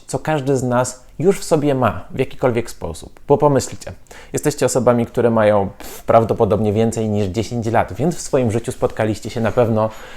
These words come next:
z czymś takim jak horror. Jeśli nie widzieliście żadnego, to na pewno spotkaliście się z pojęciem horroru i on z czymś wam się kojarzy. Nieważne, czy są to pajęczyny, duchy, wilkołaki, nawiedzone domy, czy inne skojarzenia, one już tam są.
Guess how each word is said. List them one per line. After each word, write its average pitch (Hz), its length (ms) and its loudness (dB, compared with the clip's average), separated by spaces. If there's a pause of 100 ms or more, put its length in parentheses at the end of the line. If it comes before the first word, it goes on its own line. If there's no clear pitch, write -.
(100)
z - 140 -10
czymś 135 200 -2
takim 123 300 -2
jak 107 160 -2
horror. 98 640 -2
Jeśli 117 240 -4
nie 135 120 4
widzieliście 147 400 2
żadnego, 160 440 0
to 139 80 -2
na 113 100 2
pewno 123 240 -2
spotkaliście - 580 -6
się 120 100 -10
z - 60 -10
pojęciem 135 440 0
horroru 98 460 -4 (260)
i - 140 -10
on 143 180 -2
z - 120 -10
czymś 98 220 -2
wam 95 160 -4
się 139 120 -6
kojarzy. 123 500 2
Nieważne, 113 300 -2
czy - 100 -14
są 101 160 -10
to 95 100 -6
pajęczyny, 101 520 -4
duchy, 107 300 -4
wilkołaki, 98 580 -4
nawiedzone 95 500 -2
domy, 98 280 -4
czy - 140 -12
inne 107 340 -4
skojarzenia, 98 540 -6
one 107 200 -4
już 117 180 -6
tam 139 160 -4
są. 85 260 -6